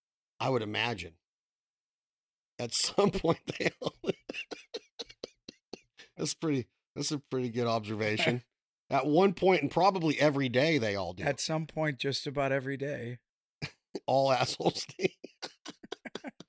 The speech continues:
Speaker 1: <laughs> All right. Well, I, I, we all struggle with this, and we all make
Speaker 2: <laughs>
Speaker 1: excuses. I just think that we just need to do something.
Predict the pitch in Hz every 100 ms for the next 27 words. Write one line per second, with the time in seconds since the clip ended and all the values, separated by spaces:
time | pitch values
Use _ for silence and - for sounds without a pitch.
0 | - - _ _ - - 392 - _ -
1 | 453 - - 262 294 - - 135 - 160
2 | 131 143 151 131 127 127 139 131 - -
3 | 143 165 - _ 135 160 175 160 _ _
4 | _ _ _ _ - 131 160 190 156 165
5 | 165 - 143 160 143 113 - 98 90 120
6 | 123 131 127 139 147 147 143 123 - -
7 | 143 151 - 107 92 - _ _ _ _
8 | _ _ _ 135 139 170 - 165 156 143
9 | 143 147 - 143 131 117 120 - - 151
10 | 180 - 85